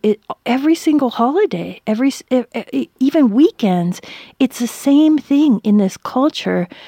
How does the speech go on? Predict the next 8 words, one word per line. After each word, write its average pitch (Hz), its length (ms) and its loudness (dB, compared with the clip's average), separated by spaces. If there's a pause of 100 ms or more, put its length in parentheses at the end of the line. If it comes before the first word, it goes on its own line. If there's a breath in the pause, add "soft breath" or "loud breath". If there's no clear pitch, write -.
(180 loud breath)
where 220 420 2
instead 247 480 0
of 330 80 2
having 240 420 0
a 196 60 0
day 202 300 0
of 180 160 -4
rest, 220 720 -4